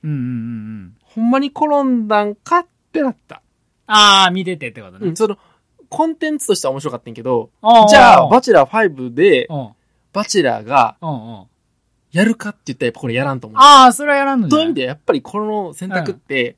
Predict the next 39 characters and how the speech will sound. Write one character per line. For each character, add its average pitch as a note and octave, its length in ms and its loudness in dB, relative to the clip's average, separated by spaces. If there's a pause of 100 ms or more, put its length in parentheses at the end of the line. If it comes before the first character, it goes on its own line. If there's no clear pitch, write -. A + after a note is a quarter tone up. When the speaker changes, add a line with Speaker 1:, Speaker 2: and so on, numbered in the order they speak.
(120)
Speaker 1:
う D3 40 -10
ん。 - 20 -10
う B2+ 40 -8
ん。 G2+ 140 -14 (160)
Speaker 2:
も C#4+ 80 -14
ち C#4 60 -6
ろ A#3 60 2
ん - 40 -20
コ D4 200 -8
ウ B3+ 40 -6
さ E3 160 -2
ん C#3+ 40 -8
が C3 60 -10
や G#3+ 140 0
っ - 80 -6 (120)
た A3 100 -2
こ G#3 100 -8
と G3+ 100 -4
に D#3 120 -8
対 D#3 200 -6
し - 80 -20
て F3 140 -12
の、 G3+ 80 -6
Speaker 1:
う F3+ 40 0
ん、 D#3+ 40 0
う D#3 120 -4
ん。 A#2 220 -8 (320)
Speaker 2:
そ C3 160 -16
の、 A#2 400 -12
ま C3+ 60 -16
あ、 - 20 -10
正 F#3+ 240 -2
義 A#2+ 160 -8
が A2+ 100 -14
あ A2+ 40 -12
っ - 40 -20
て、 F3 380 -4
Speaker 1:
う C#3 60 -2
ん、 - 20 -8